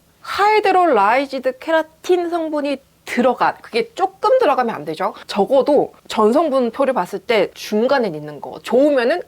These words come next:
앞쪽에 있는 그런 트리트먼트를 사용하셔야지 우리 머리카락이 튼튼해지는 거예요. 펌을 많이 한다거나 아니면은 뭐 염색을 많이 하다 보면은 우리 모발에 그 케라틴들이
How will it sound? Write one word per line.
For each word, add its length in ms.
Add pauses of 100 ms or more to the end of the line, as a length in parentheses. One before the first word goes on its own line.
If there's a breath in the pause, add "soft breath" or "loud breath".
앞쪽에 540
있는 280 (280 loud breath)
그런 400
트리트먼트를 840
사용하셔야지 1000 (200 loud breath)
우리 240
머리카락이 1120 (320)
튼튼해지는 540
거예요. 260 (360)
펌을 420
많이 240
한다거나 720
아니면은 340
뭐 120
염색을 400
많이 200
하다 240
보면은 520 (420 loud breath)
우리 220
모발에 920 (560)
그 100
케라틴들이 920